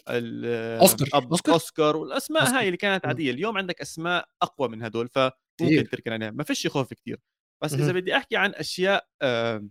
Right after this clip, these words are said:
Speaker 1: إيجابية أخرى بالبرازيل، و-، وهي رقم واحد بالنسبة إلي، آه،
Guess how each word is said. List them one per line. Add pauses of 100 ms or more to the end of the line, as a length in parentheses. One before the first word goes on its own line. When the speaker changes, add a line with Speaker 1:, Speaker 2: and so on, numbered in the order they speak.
(1400)
Speaker 1:
إيجابية (120)
أخرى
بالبرازيل، (800)
و-، (640)
وهي
رقم
واحد
بالنسبة
إلي، (1160)
آه،